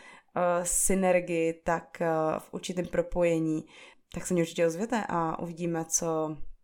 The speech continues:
co spolu budeme moct vymyslet. Takže, eh, to by byl newsletter a do budoucna určitě, do blízké budoucnosti plánuji, eh, s mým týmem, že rozdělíme můj Instagram, protože momentálně se v něm prostě prolíná můj osobní život s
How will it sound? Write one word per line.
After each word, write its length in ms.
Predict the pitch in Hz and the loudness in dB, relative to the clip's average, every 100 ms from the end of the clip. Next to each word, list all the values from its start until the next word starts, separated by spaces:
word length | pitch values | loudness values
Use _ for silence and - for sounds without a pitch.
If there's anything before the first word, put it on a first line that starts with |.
| _ _ _ _ - | _ _ _ _ -16
co 100 | - | -14
spolu 560 | - 190 185 190 185 185 | -10 -8 -4 -2 -2 -2
budeme 300 | 175 170 175 | -4 -6 -4
moct 240 | 185 - | -6 -6
vymyslet. 520 | 185 190 185 170 165 - - - - - | 0 2 2 2 -4 -10 -16 -20 -20 -6
Takže, 240 | 196 196 214 | 2 6 6
eh, 920 | 208 - _ - _ 80 92 147 139 - | 4 -2 _ -20 _ -4 -2 0 -2 -2
to 80 | 226 | 0
by 100 | 226 | 2
byl 180 | 214 254 | 4 2
newsletter 640 | 233 - 240 247 269 277 302 - | 2 0 -2 0 0 0 -4 -10
a 380 | - 214 208 208 | -2 0 0 -2
do 160 | 196 208 | -4 -2
budoucna 580 | 202 233 214 - 214 - | 2 2 2 2 0 0
určitě, 840 | 190 - 196 - 196 190 185 185 175 | -4 -6 -6 -2 4 6 6 4 4
do 200 | 156 156 | 0 -2
blízké 420 | 175 226 - 240 | -2 -2 0 0
budoucnosti 720 | 202 170 175 175 180 175 - 175 | 0 -2 -2 0 0 0 -4 -8
plánuji, 680 | - 165 160 165 165 165 165 - - - - 175 | 0 2 2 2 2 0 -2 -6 -20 -20 -8 -4
eh, 200 | 180 175 | 0 0
s 80 | |
mým 200 | 196 180 | 0 -2
týmem, 400 | 180 175 175 170 | -2 -2 0 -2
že 400 | 170 - 165 156 | -2 0 2 2
rozdělíme 800 | 156 165 165 165 170 170 165 165 - | 0 0 0 0 2 2 2 0 -2
můj 260 | 180 175 - | 0 0 0
Instagram, 640 | 170 - 226 220 208 208 | -2 0 0 2 2 0
protože 320 | 202 - 180 | -4 -4 -2
momentálně 680 | 185 170 170 170 170 170 170 | 0 0 0 0 -2 0 -2
se 160 | - | -2
v 60 | 170 | -2
něm 160 | 165 165 | -2 -2
prostě 320 | 175 - 180 | -6 -10 -10
prolíná 480 | - 170 165 165 165 | -4 -2 -2 -2 -2
můj 180 | 165 - | -2 -4
osobní 420 | 170 180 175 175 | -6 -6 -4 -2
život 340 | 165 156 160 | -4 -4 -4
s 400 | - - 156 151 | -4 -2 0 -2